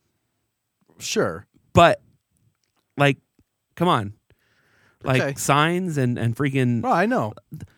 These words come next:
Speaker 2: The Sixth Sense. He was dead the whole time. Spoiler alert. <laughs>
Speaker 1: Anyway, tell me about this doc.
Speaker 2: Oh,
Speaker 1: Abrams.
Speaker 2: oh, oh. They, uh,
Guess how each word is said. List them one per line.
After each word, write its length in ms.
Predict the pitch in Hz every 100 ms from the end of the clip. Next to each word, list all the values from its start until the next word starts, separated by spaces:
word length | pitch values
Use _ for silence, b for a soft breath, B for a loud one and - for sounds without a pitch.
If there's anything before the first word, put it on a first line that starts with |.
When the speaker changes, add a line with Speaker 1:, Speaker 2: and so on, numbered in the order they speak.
| _ _ _ -
Speaker 2:
The 100 | 170
Sixth 380 | - 226 - -
Sense. 420 | - 151 214 -
He 140 | 247
was 200 | 262 226
dead 380 | 143 175 254 185
the 80 | 151
whole 240 | 151 190
time. 400 | 180 190 220 185
Spoiler 580 | 127 - 143 131 135 135
alert. 440 | 131 160 277 294 -
<laughs> 40 | - - - - 906 - B B 170 B B _ -
Speaker 1:
Anyway, 340 | 190 147 117
tell 160 | 117 156
me 60 |
about 160 | 160 156
this 140 | 139
doc. 340 | - 120 92 - B B -
Speaker 2:
Oh, 200 | 240 190
Speaker 1:
Abrams. 140 | 208
Speaker 2:
oh, 120 | 196
oh. 280 | 156 180 127 -
They, 420 | 175 196 196 196
uh, 480 | 190 180 160 151